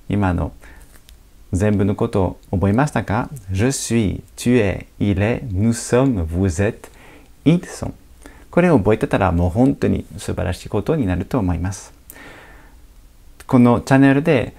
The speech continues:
有料の登録者のためのビデオもあります。今のビデオの練習版を作ったので、もし見たいのであれば、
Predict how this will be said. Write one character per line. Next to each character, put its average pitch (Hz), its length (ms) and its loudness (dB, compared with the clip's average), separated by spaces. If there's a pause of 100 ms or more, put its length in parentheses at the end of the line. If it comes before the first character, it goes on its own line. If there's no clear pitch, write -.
(140)
有 139 220 2
料 151 140 2
の 165 100 2
登 123 220 2
録 104 260 -2
者 123 200 0
の 143 160 2
た 101 140 -2
め 95 120 0
の 135 140 0
ビ 98 120 0
デ 90 80 0
オ 101 60 0
も 147 220 -2
あ - 40 -4
り 85 120 -2
ま 104 120 -2
す。 - 220 -16 (420)
今 139 220 4
の 90 240 0 (140)
ビ 104 80 0
デ 95 120 2
オ 95 120 2
の 156 160 0
練 101 360 2
習 120 260 -4
版 127 240 0
を 156 120 -4
作 - 220 -12
っ - 20 -10
た - 140 -10
の 87 120 -6
で、 - 160 -8 (440)
も 139 80 -2
し - 120 -4
見 98 140 2
た - 80 -2
い 87 60 -2
の 82 80 -4
で 85 80 -4
あ 87 40 -2
れ 131 100 0
ば、 113 200 0